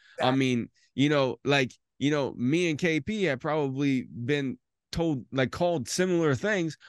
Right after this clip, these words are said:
Speaker 1: where, you know, we're like, "Oh, you know, well, you're a white dude trying to be black. Oh, you're a black dude trying to be white,"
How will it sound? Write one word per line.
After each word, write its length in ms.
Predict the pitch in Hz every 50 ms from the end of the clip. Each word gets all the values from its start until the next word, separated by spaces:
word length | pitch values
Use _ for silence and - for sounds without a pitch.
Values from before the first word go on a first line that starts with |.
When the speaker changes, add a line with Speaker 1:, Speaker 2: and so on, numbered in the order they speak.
| 120 -
Speaker 1:
where, 300 | 117 147 147 143 143 135 - -
you 160 | - 135 143
know, 180 | 143 135 127 123
we're 360 | 117 101 92 123 139 147 143
like, 240 | 135 131 127 - - -
"Oh, 280 | 139 156 156 151 139
you 160 | 123 120 123 127
know, 220 | 123 123 120 117
well, 180 | 113 123 123 120
you're 180 | 120 131 131
a 80 | 123 113
white 220 | 113 127 127 123
dude 160 | 123 131 123
trying 180 | - 139 123 123
to 40 | 120
be 80 | 117
black. 260 | 110 123 139 139 131 -
Oh, 160 | 120 131 127
you're 160 | 127 127 127
a 60 | 120 107
black 200 | 127 131 123 127
dude 140 | 127 120
trying 160 | 113 135 120 120
to 60 | 113
be 140 | 117 113 110
white," 340 | 110 123 131 135 131 -